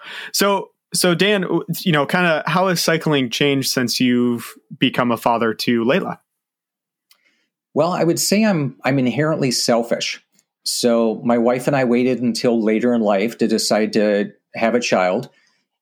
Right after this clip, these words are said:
Speaker 2: And, um, you know, immediately upon Layla's arrival to the world, of course, my twenty-five hour ride weeks on top of my forty hour work weeks had to change pretty drastically.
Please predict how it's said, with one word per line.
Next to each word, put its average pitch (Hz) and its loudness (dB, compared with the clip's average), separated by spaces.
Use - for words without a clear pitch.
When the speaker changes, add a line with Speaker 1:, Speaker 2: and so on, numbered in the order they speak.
Speaker 2:
And, 107 0
um, 98 0
you 113 0
know, 117 4
immediately 120 2
upon 110 0
Layla's 110 0
arrival 104 0
to 113 -2
the 113 -2
world, 104 -2
of - -6
course, 110 -2
my 98 0
twenty-five 117 0
hour 113 0
ride 113 0
weeks 107 0
on 104 0
top 110 0
of 117 2
my 98 2
forty 113 2
hour 104 2
work 123 0
weeks 101 0
had 104 2
to 113 2
change 107 -2
pretty 117 0
drastically. 107 -2